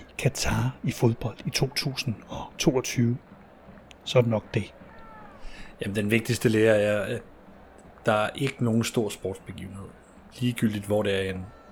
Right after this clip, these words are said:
Speaker 2: hvor politik ikke er indblandet. Og det manifesterer sig på forskellige leder og kanter. Øh, om det er på storpolitik,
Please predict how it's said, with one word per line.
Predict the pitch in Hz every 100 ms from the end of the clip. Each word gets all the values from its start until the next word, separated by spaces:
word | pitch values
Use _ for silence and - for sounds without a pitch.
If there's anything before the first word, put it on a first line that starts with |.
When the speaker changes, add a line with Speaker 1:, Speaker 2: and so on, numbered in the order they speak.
| -
Speaker 2:
hvor | 107
politik | - 117 - 135 - - - - - 135
ikke | 120 117 120
er | -
indblandet. | 95 92 - - 104 _ _ _ _ _
Og | - 113 -
det | 131 - _ _ - 123
manifesterer | 113 110 113 113 - 123
sig | 120 120
på | -
forskellige | 110 - - 110 113
leder | 104 101 107
og | -
kanter. | 101 98 104 - _ _ _ - _ _
Øh, | 104 95 95 92 _ _ _ _ _ _ _ _ _ _
om | 117 110
det | - 123 123
er |
på | 117 104
storpolitik, | - 123 143 147 139 147 139